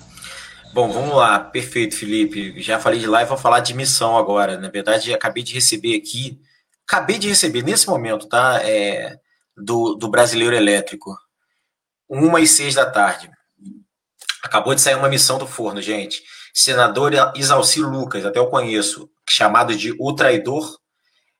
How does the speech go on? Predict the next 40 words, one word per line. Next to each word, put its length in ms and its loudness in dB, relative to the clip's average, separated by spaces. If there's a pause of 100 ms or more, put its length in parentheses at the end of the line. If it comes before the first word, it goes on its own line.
é, 340 2
ao 140 6
derrubar 440 4
o 40 -6
veto 260 -2
do 60 -12
governo 380 -4
no 60 2
aumento 280 -2
do 60 -16
funcionalismo, 720 -6 (640)
o, 220 -6
o 40 6
Senado 440 4
mostra 340 4
que 100 -12
pode 260 2
segurar 340 4
a 40 4
privatização 540 -2
da 80 -2
Eletrobras. 680 -4
Um 60 -10
dos 140 -6
protagonistas, 960 -2
o 60 -2
senador 520 0
Isalci 380 0
Lucas, 340 -4
P 120 -6
S 200 0
D 140 -6
B, 120 -8
Distrito 360 -6
Federal, 420 -4 (400)
vice-líder 500 0
do 100 -4
governo 340 2
no 60 0
Senado, 520 2